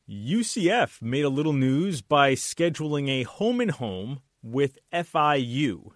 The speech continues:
this week. The Knights have been steadfast in their refusal to do two-for-one deals with Power Five teams, which has left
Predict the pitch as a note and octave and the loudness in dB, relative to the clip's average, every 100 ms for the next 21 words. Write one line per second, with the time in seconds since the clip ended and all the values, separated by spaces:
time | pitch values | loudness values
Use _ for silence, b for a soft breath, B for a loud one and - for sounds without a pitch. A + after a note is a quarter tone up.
0 | - F#2 G2 - F#2+ E2 - _ b b | -18 -12 -10 -10 -12 -12 -16 _ b b
1 | b b b b b b C#3 F3 C4 C#4+ | b b b b b b -2 0 0 0
2 | G#3+ E3+ E3 C#3 - - E3 D#3 C3+ - | -2 0 0 0 -4 -4 0 0 -2 -4
3 | A#2+ A2+ G#2+ G2+ - A#2 G#2+ G#2+ G2+ - | -2 0 0 -2 -6 -6 -4 -2 -4 -6
4 | C#3 D#3 C3 C#3 B2+ - G#2 A2 G#2+ - | -4 -2 -2 -2 -2 -4 -6 -6 -6 -8
5 | - - G#3 F3 D#3+ C#3+ A#2+ C3 B2+ B2 | -10 -2 -2 0 2 2 2 0 0 -2
6 | G#2 A2 G2 F2+ E2+ - - A2 A2+ G#2 | -4 -4 -2 -4 -8 -12 -14 -4 -2 -2
7 | - C3 A2+ A2 G#2 G#2+ G2 F2 - G2+ | -4 0 0 0 -2 -2 -2 -4 -8 -12
8 | D#2 F2 A2 A2+ B2+ A2+ C3+ D3+ - | -12 -10 -8 -2 -2 0 0 0 -2